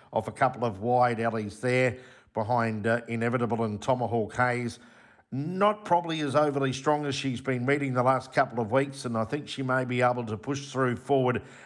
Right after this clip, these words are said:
at the start and, uh, try and be in a forward position and, uh, be hard to beat. So two, Black Magic Rose on top over one, Come On Aussie, suited off an inside alley.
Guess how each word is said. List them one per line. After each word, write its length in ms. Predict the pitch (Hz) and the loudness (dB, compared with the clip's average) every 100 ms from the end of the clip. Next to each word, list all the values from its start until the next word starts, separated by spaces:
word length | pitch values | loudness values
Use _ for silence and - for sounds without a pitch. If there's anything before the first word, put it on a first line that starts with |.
| - | -2
at 220 | 127 143 | 0 0
the 80 | 139 | -2
start 400 | 117 - 123 123 - | -8 2 2 2 -2
and, 280 | 104 104 101 | -8 -8 -2
uh, 160 | 120 107 | 0 0
try 320 | - 143 139 | 0 2 2
and 80 | 123 | 2
be 160 | 117 | 0
in 80 | 117 | 0
a 40 | 107 | -2
forward 380 | - 127 110 - | -2 -2 -2 -4
position 580 | 104 113 123 120 104 - - - _ | -6 -4 -2 -4 -6 -10 -20 -20 _
and, 340 | 104 107 104 104 | -4 -2 -2 -2
uh, 60 | |
be 180 | 104 107 | -2 0
hard 300 | 95 117 98 | 2 2 0
to 60 | 98 | -2
beat. 300 | 107 104 - | 0 -2 -2
So 220 | 113 107 | -2 -2
two, 240 | 104 170 | 0 0
Black 320 | 160 165 151 147 | 2 2 2 0
Magic 400 | 139 135 123 - | 0 0 -4 2
Rose 320 | 131 131 117 | 2 2 0
on 280 | 113 107 101 | -2 -2 0
top 360 | 151 156 - - - - | 2 2 -4 -20 -20 -4
over 180 | 113 110 | 0 0
one, 460 | 107 123 156 160 139 | 0 2 2 0 -4
Come 240 | - 135 | 0 0
On 100 | 123 | 0
Aussie, 380 | 117 131 143 135 | -2 -2 -2 -4
suited 400 | - 156 143 139 | -2 -2 0 2
off 160 | 131 131 | 2 0
an 80 | |
inside 460 | 123 123 - 117 110 | -4 -4 2 2 4
alley. 340 | 123 131 123 | 4 2 0